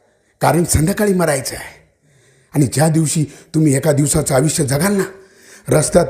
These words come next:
एक किलो सोनं जरी सापडलं ना, असं वरती करून म्हणाल, "हे कोणाचं आहे?" कारण संध्याकाळी मरायचं आहे. परंतु हे यांना भस्म्या झालाय, यांना असं वाटतं आम्ही मरणारच नाही,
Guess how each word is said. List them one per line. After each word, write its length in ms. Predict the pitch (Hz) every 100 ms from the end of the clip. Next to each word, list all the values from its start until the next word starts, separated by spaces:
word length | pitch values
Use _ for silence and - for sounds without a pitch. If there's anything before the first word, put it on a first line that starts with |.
| 120
एक 220 | 170 -
किलो 140 | 175
सोनं 320 | 165 - 139 165
जरी 160 | 196
सापडलं 480 | 196 175 202 208 208
ना, 60 | 175 - - -
असं 200 | 143 202
वरती 320 | 135 147 -
करून 260 | 185 175 170
म्हणाल, 260 | 151 165 120
"हे 200 | 110 196
कोणाचं 440 | 180 170 - 156
आहे?" 340 | - - _ _ _ _ _ -
कारण 240 | 147 170
संध्याकाळी 500 | 139 135 180 208 214
मरायचं 420 | 180 151 139 -
आहे. 280 | - - - _ _ _ _ _ _ -
परंतु 380 | 175 202 165 190
हे 380 | 107 190 233 233 - - - 156
यांना 240 | 170 170
भस्म्या 420 | 131 127 185 165
झालाय, 360 | 139 147 143 - - - 143
यांना 280 | 165 170
असं 200 | 160 175
वाटतं 280 | 185 165 -
आम्ही 220 | 170 190
मरणारच 580 | 165 156 160 175 165 170
नाही, 240 | 170 147